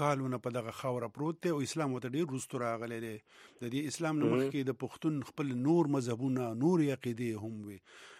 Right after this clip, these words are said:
Speaker 1: او چې <clears throat> اسلام ورته راغلی دی، نو تر ننه پورې په، د پښتون داسې، د پښتون دا فکر او سوچ نه دی چې د چا خلاف سازشونه وکړي. سازشي،
Speaker 2: هم.
Speaker 1: دی په سازش پوهیږي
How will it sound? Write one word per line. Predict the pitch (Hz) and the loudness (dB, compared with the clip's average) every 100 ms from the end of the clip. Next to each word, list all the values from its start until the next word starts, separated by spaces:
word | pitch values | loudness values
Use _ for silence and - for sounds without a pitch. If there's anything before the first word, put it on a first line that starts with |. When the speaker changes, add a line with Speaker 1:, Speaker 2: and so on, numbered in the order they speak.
| - _ - | -20 _ -4
Speaker 1:
او | 123 | -2
چې | 143 143 - | -2 -4 -2
<clears throat> | - 147 135 | -2 -2 -2
اسلام | 127 160 180 | 0 4 6
ورته | 175 151 147 | 6 6 2
راغلی | 131 127 160 180 165 | 4 4 4 6 6
دی، | 165 156 | 6 4
نو | 147 147 - | 2 0 -2
تر | 123 160 | 2 4
ننه | 160 139 165 | 4 4 4
پورې | 165 165 160 - | 4 6 4 0
په، | 139 - 131 127 | -4 -6 -10 -10
د | - | -8
پښتون | 117 - 160 175 180 - - - - 117 | -10 -4 0 2 0 -4 -16 -20 -14 6
داسې، | 170 175 170 165 165 - 131 | 6 8 8 8 6 0 -4
د | - 151 | -2 -2
پښتون | - 226 202 | 2 4 8
دا | 202 - | 8 8
فکر | 254 202 160 | 6 8 6
او | - | 10
سوچ | 277 277 - | 12 12 10
نه | 180 | 8
دی | 151 | 8
چې | 151 143 | 8 6
د | 135 | 6
چا | 127 | 2
خلاف | 127 131 - | 4 2 2
سازشونه | 123 117 139 117 | 0 0 0 0
وکړي. | 104 - 98 - - - - - | -2 -8 -14 -14 -20 -20 -8 0
سازشي، | 139 147 - 202 | 4 4 4 2
Speaker 2:
هم. | - 123 123 | 2 10 10
Speaker 1:
دی | 180 | 12
په | 151 | 10
سازش | 165 214 - | 10 8 8
پوهیږي | 175 240 233 131 | 10 12 12 8